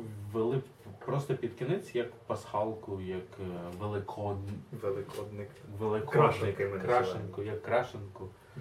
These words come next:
Speaker 1: А, тому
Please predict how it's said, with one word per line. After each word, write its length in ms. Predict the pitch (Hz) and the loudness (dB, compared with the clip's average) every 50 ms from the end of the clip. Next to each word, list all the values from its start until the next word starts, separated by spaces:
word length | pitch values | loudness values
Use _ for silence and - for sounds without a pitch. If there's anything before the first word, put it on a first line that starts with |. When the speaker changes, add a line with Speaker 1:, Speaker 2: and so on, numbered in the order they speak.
| 135 - - - - - 147 135 151 143 - - - - - - - - - - | -14 -14 -18 -16 -10 -6 0 2 2 0 0 -4 -14 -16 -16 -18 -20 -20 -14 -8
Speaker 1:
А, 600 | - 104 107 107 107 107 107 104 104 104 104 101 101 101 101 98 - - - - - - - - - | -4 0 4 6 6 6 6 6 4 4 2 2 2 0 -4 -8 -10 -12 -18 -20 -20 -20 -16 -6 0
тому 320 | - 123 120 147 156 147 | 2 4 6 6 6 4